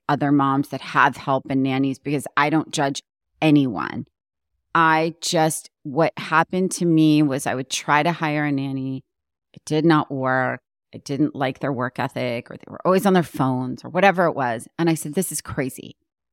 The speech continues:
This is actually just another person for me to manage." <laughs> Ultimately, my kids come home from school and they wanna be with me, and they want me to make them dinner, and they want me to tuck them in, and they want, you know, and, like,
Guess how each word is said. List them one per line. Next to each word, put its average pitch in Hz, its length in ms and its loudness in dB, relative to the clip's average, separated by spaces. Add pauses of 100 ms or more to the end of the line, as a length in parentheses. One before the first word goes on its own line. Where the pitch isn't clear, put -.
(120)
This 185 200 2
is 220 120 4
actually 175 300 4
just 151 240 0
another 143 300 2
person 151 340 -2
for 139 140 -2
me 123 240 0
to 143 140 -4
manage." 123 640 0 (160)
<laughs> - 180 -4
Ultimately, 196 560 2
my 185 160 2
kids 185 340 -4
come 208 160 -4
home 196 160 -2
from 190 160 -4
school 175 460 -2
and 185 120 0
they 185 60 0
wanna 202 300 -2
be 185 160 -2
with 151 180 -4
me, 139 340 -2 (640)
and 170 400 4
they 175 80 0
want 180 220 2
me 196 160 -4
to 220 80 0
make 156 200 2
them 143 140 2
dinner, 127 320 -2
and 165 120 4
they 165 80 4
want 170 260 2
me 208 160 4
to 226 80 4
tuck 147 220 -8
them 117 180 -4
in, 107 360 -6
and 156 140 -2
they 151 60 -2
want, 175 240 0
you 214 100 0
know, 202 240 2
and, 214 180 0
like, 214 320 -2